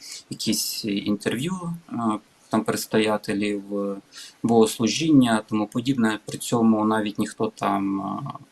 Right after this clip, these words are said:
ну, я так розумію, хто вже працює з цим YouTube-каналом, а тем-,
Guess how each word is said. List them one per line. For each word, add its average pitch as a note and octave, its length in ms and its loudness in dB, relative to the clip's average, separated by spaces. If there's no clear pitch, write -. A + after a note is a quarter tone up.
ну, B2+ 160 2
я A2+ 100 0
так G#2 160 -6
розумію, A2+ 300 2
хто A#2 120 -2
вже A2 120 2
працює C3+ 360 0
з - 80 -6
цим G#2+ 140 2
YouTube-каналом, G2+ 680 0
а G#2+ 40 -2
тем-, B2+ 240 2